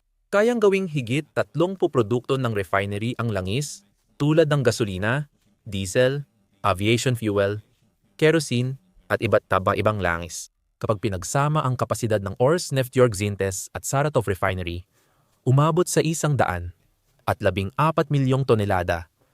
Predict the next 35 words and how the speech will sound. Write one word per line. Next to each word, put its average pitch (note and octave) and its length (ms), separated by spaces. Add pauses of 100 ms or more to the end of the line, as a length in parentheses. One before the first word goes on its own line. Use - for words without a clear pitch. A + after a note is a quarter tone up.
(260)
ang A3+ 80
natigil D#3+ 560
na B2 80
pagproseso G2+ 640
sa - 80
isang G2+ 240
gabi. F2+ 320 (320)
Kung G3+ 120
sapat F#3 360
ang D#3 160
pinsalang C3+ 640
dulot A#2 320
ng G2 120
Ukraine C#3+ 440
para G3 240
mapasara C3+ 560
ang D3 160
mga C#3+ 240
refinery, F#2+ 560 (340)
ito A2 160
na B2 160
ang D3 160
pangalawang A#2 480
atake G#2+ 400
ng G#2+ 240
Ukraine C3+ 480
sa - 160
pangunahing C#3+ 640
refinery A2+ 560
ng G#2 240
Orenburg. F2 640 (240)
Maaaring G#2+ 400
ibig A2 240
sabihin D#3 320
nito A#2 320